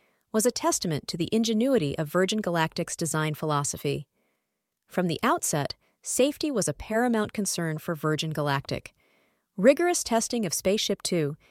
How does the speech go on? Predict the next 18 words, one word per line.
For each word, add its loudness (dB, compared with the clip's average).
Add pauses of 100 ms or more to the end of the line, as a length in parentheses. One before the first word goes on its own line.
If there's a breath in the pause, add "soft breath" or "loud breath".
(180 soft breath)
including 0
extensive -2
ground 2
tests -2
and -2
unpowered 0
glide 2
flights, -2 (320 soft breath)
formed 0
the 0
cornerstone -2
of -4
the -2
spacecraft's 0
development 0
process. -4 (600)
These 2
efforts -2